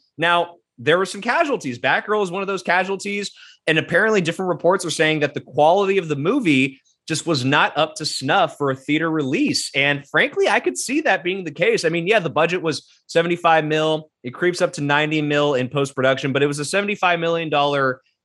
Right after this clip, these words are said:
movie, essentially. And if you look at what superhero movies costs,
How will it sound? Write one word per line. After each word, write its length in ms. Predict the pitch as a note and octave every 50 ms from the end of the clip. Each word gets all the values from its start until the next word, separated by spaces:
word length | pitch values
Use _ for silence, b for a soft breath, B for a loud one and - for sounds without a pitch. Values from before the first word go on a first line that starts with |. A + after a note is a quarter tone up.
| _ -
movie, 380 | A#2+ C#3 E3 G#3 B3+ B3 A#3
essentially. 560 | F3 C3+ - - B2+ B2 A#2 - B2+ B2+ B2+ C3
And 80 | C3
if 80 | B2 -
you 100 | C#3 C3+
look 180 | D#3 G3 G3
at 120 | A3+ G#3 F3+
what 140 | F#3 E3+ -
superhero 520 | - - F#3 F3 F3 E3+ E3+ E3+ E3+ D#3+
movies 300 | D#3 D#3+ D3+ D3 B2+ -
costs, 680 | - - C#3 C#3 C#3+ E3 G3 A#3 - - - - -